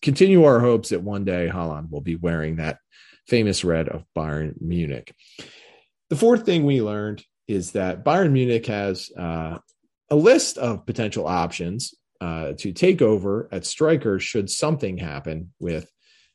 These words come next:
Robert Lewandowski. Um, and, and listen, a lot of this is speculation.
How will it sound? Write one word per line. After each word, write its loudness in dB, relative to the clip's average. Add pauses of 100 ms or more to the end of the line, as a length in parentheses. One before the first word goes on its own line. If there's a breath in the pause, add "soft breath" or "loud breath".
Robert 0
Lewandowski. -8 (120)
Um, -10 (420)
and, 4
and 8
listen, 2
a -4
lot 4
of 4
this 0
is -8
speculation. -4